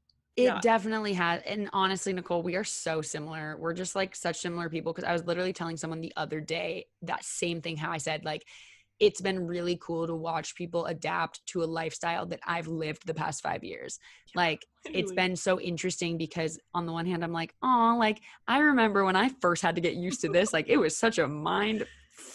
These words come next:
Speaker 1: you know." <laughs>
Speaker 2: Yeah,
Speaker 1: Um,
Speaker 2: yeah.
Speaker 1: and, yeah, and it's like, but it's super cool to watch, and it also kinda just, it's made me very appreciative of each moment. And I know I always am like, "Live in the moment." And I feel like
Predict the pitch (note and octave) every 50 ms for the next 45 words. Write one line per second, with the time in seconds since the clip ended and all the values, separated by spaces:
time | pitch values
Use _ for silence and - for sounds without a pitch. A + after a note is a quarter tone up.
0 | - - - - _ _ - G3+ F#3 D#3+ B2+ - - - - - - C#4+ C4 C4+
1 | F4+ F4 B3+ A3+ G3+ F#3 D3+ - G#3+ A3+ G#3+ G3+ F#3 F3 - A#3 B3+ C#4+ C4 -
2 | _ _ _ _ _ _ _ _ _ B3+ B3+ B3 B3 - - - _ - A3 A#3+
3 | C#4 D4+ D#4 C4 A3 G#3+ A3 A3+ G#3+ - A3+ G#3 G3+ G3 - - - G#3+ G#3+ G3+
4 | - - - - A3 G3+ G3+ G#3 F#3+ - - G3+ F#3+ F#3 F3+ F3 F3 E3+ E3+ E3
5 | - - E3+ E3+ D#3+ - - E3 D#3 - E3+ D#3+ - D#3+ D#3+ E3 D#3+ D#3+ D#3+ D#3
6 | - - - - - - - _ _ - A3+ A#3 - A3 G#3 G3 G3+ G#3 G3+ A#3+
7 | C#4+ D#4 B3 F#3 D#3+ - E3+ E3+ E3+ E3 E3 - C#3 - - - - E3 D3+ D3
8 | - - D3+ - - D3+ D3+ D3 - _ - C#3+ D3+ D3 C#3+ D3 D#3+ - _ _
9 | _ _ _ - F3 E3 - - - D#3 D3+ D3 D3+ D#3+ G3 A#3+ C#4 D4 D4+ -
10 | G#3+ G#3 G#3+ G#3+ A3 A#3+ C4 C#4+ C#4 - - G3 F#3+ G3 F#3 F#3+ F#3+ F#3+ F#3+ A3
11 | C4 C4+ C4+ B3+ C4 C4 B3+ B3+ B3+ B3+ B3 B3 - G#3+ A3 A#3 C4 C4 F#4+ G#4
12 | A4+ A#4+ A#4+ A#4